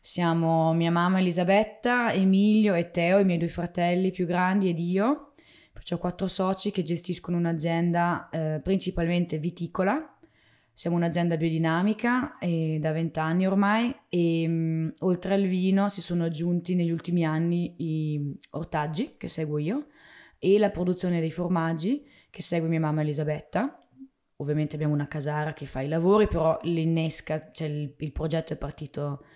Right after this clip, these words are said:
grazie alle idee sue e alle idee mie per l'orticoltura.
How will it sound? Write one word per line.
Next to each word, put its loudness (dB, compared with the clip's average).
grazie -4
alle 0
idee 2
sue 0
e 0
alle 0
idee 2
mie -2
per -4
l'orticoltura. -6